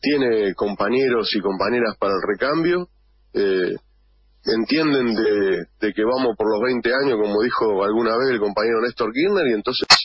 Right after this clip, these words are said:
hacen una ofensiva total que no les importa nada, ¿no? No les importa la salud de, de sus propios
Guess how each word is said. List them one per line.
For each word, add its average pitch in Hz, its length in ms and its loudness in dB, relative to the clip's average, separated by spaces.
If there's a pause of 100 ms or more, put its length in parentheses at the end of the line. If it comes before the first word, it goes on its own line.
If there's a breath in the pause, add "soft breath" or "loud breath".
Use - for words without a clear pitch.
(600)
hacen 110 300 -2
una 117 160 0
ofensiva 110 540 0 (880)
total 143 460 -2 (220)
que 127 100 -2
no 123 100 2
les 123 200 -2
importa 120 420 -2
nada, 151 300 0
¿no? 156 160 0 (800)
No 123 80 0
les 131 200 0
importa 123 440 -2
la 104 100 0
salud 127 380 0
de, 95 260 0
de 101 120 -2
sus - 280 -4
propios 107 600 -2